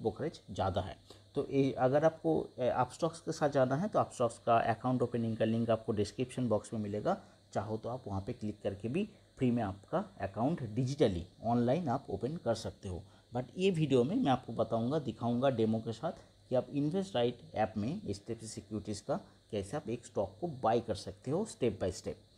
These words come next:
तो देखिए, जो आपके एक लॉगिन करने के बाद Invest Right ये जो ऐप है, यहाँ पे आपको लॉगिन करने के बाद आप यहाँ पे देखेंगे काफ़ी सारा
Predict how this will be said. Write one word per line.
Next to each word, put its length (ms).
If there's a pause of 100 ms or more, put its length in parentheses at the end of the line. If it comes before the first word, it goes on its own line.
(280)
तो 80
देखिए, 320 (160)
जो 220 (140)
आपके 440
एक 160 (120)
लॉगिन 380
करने 260
के 140
बाद 320 (380)
Invest 440 (160)
Right 500
ये 80
जो 220
ऐप 220
है, 140 (340)
यहाँ 220
पे 120
आपको 280
लॉगिन 320
करने 300
के 120
बाद 200 (540)
आप 220
यहाँ 120
पे 100
देखेंगे 360
काफ़ी 320
सारा 380